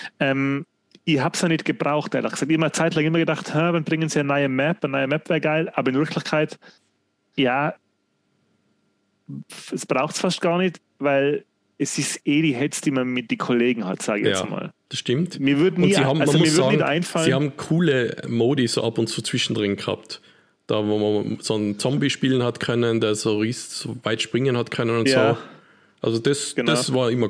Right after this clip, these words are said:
Speaker 2: cool. Aber ich hätte mir vielleicht auch gewünscht, dass vielleicht bei der, der Hauptmap, ja, okay,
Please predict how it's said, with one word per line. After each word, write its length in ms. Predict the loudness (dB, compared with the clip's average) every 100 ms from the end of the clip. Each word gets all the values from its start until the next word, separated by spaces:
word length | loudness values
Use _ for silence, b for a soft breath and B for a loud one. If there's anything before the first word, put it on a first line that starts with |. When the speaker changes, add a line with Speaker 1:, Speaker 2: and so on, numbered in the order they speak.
| 0
Speaker 2:
cool. 240 | 0 0 -2 -12 _ _ _ _
Aber 160 | -2 0
ich 40 |
hätte 140 | 0 -2
mir 60 |
vielleicht 180 | -2 0
auch 80 | -2
gewünscht, 320 | 0 0 2
dass 120 | -2
vielleicht 240 | -2 -4 -2
bei 80 | 0
der, 160 | 0
der 240 | -2 -4 -2
Hauptmap, 560 | -4 -2 -2 -2 -8 _ _ _ _ _ _ _
ja, 200 | -6 -2
okay, 460 | -2 -2 -2 -2